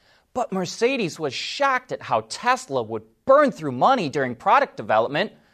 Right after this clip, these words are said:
whereas Mercedes would strictly adhere to its budget. Here's our Autoline insight. This is one of Elon Musk's greatest advantages over traditional automakers.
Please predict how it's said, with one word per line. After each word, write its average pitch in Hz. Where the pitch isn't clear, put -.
whereas 143
Mercedes 196
would 139
strictly 151
adhere 180
to 127
its 127
budget. 165
Here's 226
our 165
Autoline 101
insight. 135
This 269
is 120
one 139
of 113
Elon 208
Musk's 214
greatest 240
advantages 165
over 151
traditional 160
automakers. 202